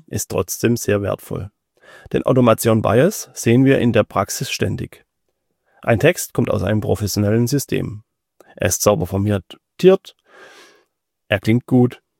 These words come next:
er wirkt plausibel, also glaubt man ihm. Genau das ist gefährlich. Menschen neigen dazu, maschinell erzeugte Ergebnissen zu vertrauen,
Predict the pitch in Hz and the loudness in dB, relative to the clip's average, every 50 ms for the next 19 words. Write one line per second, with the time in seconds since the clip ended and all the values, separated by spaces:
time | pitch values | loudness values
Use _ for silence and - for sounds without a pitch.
0 | _ _ _ - - 101 98 104 92 - - 85 90 85 - - 113 113 117 117 | _ _ _ -4 -4 0 0 0 -2 -2 -4 -4 -4 -2 -2 -2 0 2 2 0
1 | 117 123 120 _ _ - - 104 98 - 110 - 107 95 - - - 92 - - | 0 0 -4 _ _ -14 -8 -8 -4 -4 -2 -2 -2 -4 -4 -4 -8 -8 -6 -6
2 | - 95 101 - _ _ _ _ _ _ _ _ _ _ _ _ _ _ _ _ | -8 -10 -12 -14 _ _ _ _ _ _ _ _ _ _ _ _ _ _ _ _
3 | _ _ - - 107 98 101 101 - - 98 - 107 - - - 123 - - - | _ _ -6 -2 -2 -2 -2 -2 -4 -4 -6 -4 -6 -8 -4 -4 -4 -2 -2 -6
4 | - - - - - - _ _ _ _ _ _ _ _ - - - 113 127 170 | -8 -8 -12 -16 -20 -20 _ _ _ _ _ _ _ _ -20 -4 2 4 4 4
5 | 185 170 180 165 127 117 123 127 139 135 131 127 - - 131 131 131 139 - - | 4 2 2 4 4 4 4 4 2 -2 -2 -4 -4 -2 0 0 0 0 -2 -4
6 | 120 104 - 110 110 120 139 147 - - - - 113 110 104 - - 90 92 - | -4 -2 0 2 4 4 4 2 0 -6 0 2 2 2 2 0 -4 -6 -4 -4
7 | 101 98 - 107 117 - 113 110 110 107 - - 98 92 101 - - 90 92 110 | -6 -6 -4 -6 -6 -4 -2 -2 -2 -4 -4 -8 -8 -6 -6 -8 -4 0 2 4
8 | 131 139 143 139 | 4 4 2 -2